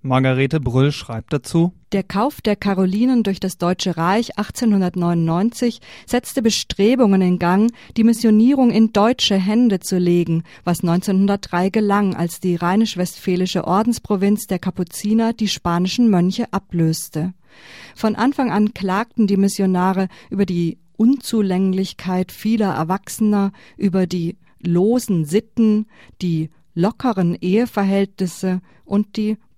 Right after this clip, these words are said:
Speaker 2: Prostitution. Aus diesen Gründen wurden Kinder und Jugendliche von ihren Familien getrennt, um sie in deutschsprachigen, von Missionaren geführten Schulen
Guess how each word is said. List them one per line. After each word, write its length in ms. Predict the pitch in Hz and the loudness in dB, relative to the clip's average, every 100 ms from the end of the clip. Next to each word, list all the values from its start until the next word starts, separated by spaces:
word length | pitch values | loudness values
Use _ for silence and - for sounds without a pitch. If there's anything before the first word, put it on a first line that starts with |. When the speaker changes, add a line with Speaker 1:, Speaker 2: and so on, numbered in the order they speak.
| - | -20
Speaker 2:
Prostitution. 1300 | - 180 - - 202 214 - - 185 180 160 165 - _ _ - - - | -6 -6 -6 -8 -8 -8 -10 -6 -2 0 0 -2 -10 _ _ -20 -18 -6
Aus 140 | 202 | -4
diesen 260 | 277 285 254 | -2 -2 -2
Gründen 640 | - 226 262 - 196 190 | 0 0 0 0 0 2
wurden 320 | 185 185 175 | 2 2 -2
Kinder 400 | - 214 247 226 | 0 2 4 2
und 160 | 170 - | 0 0
Jugendliche 640 | 202 226 226 220 214 226 | 0 2 0 -2 -4 -4
von 240 | - 208 185 | -2 -2 0
ihren 220 | 202 208 | 0 0
Familien 500 | 220 208 214 214 214 | 0 0 2 2 0
getrennt, 640 | 220 - - 214 190 - | -2 -6 -2 0 0 0
um 160 | 175 180 | -2 -2
sie 180 | 180 175 | -2 -2
in 220 | 170 165 | -2 0
deutschsprachigen, 1080 | 175 190 - - - 202 208 233 226 226 | 0 0 -2 -12 -4 -2 0 -4 0 -2
von 200 | 208 190 | 0 0
Missionaren 720 | 185 175 180 170 165 208 240 | 0 0 -2 -2 0 2 2
geführten 420 | 202 - 185 - 180 | 0 -2 -4 -2 -6
Schulen 540 | - 196 208 220 | -4 -2 0 0